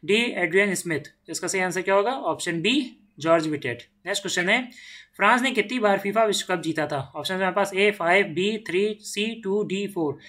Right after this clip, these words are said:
तो इसका सही आंसर होगा ऑप्शन सी, दो बार जीता है। नेक्स्ट क्वेश्चन है,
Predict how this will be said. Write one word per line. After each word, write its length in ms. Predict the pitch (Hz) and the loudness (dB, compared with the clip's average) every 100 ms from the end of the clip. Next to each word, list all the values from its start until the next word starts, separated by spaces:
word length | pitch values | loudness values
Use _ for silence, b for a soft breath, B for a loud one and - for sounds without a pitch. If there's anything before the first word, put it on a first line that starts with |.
| B B | B B
तो 60 | 160 | -8
इसका 140 | 180 | -4
सही 180 | 175 190 | 0 2
आंसर 320 | 185 175 185 | 2 2 0
होगा 220 | 185 220 | 4 4
ऑप्शन 320 | 233 - 175 | 4 0 -2
सी, 300 | 170 277 302 156 | -2 -2 -4 -2
दो 140 | 160 | 0
बार 120 | 147 | 0
जीता 260 | 127 123 123 | -2 -6 -8
है। 140 | 123 - _ _ _ _ _ _ - - | -10 -14 _ _ _ _ _ _ -20 -2
नेक्स्ट 180 | 185 214 | 2 4
क्वेश्चन 240 | 208 190 185 | 4 2 2
है, 240 | 240 302 | 2 -2